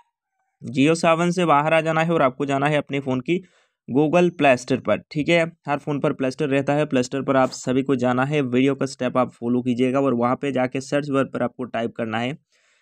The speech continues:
यहाँ पे आपको टाइप करना है Jio सेवन, जे आई ओ जी ओ एस डबल ए वी एन, Jio सेवन, ये लिखना है। ये लिखने के बाद आपको सर्च करना है।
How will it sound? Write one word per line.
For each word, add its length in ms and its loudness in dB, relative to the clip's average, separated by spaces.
यहाँ 160 4
पे 80 4
आपको 200 2
टाइप 380 -2
करना 240 0
है 220 0
Jio 480 2
सेवन, 380 -4
जे 380 0
आई 320 0
ओ 200 2
जी 280 -2
ओ 140 0
एस 280 0
डबल 360 2
ए 120 2
वी 400 -4
एन, 200 -10
Jio 280 2
सेवन, 400 0
ये 120 4
लिखना 300 0
है। 120 -2
ये 120 2
लिखने 260 -2
के 100 0
बाद 180 0
आपको 220 -2
सर्च 280 -4
करना 280 -4
है। 180 -6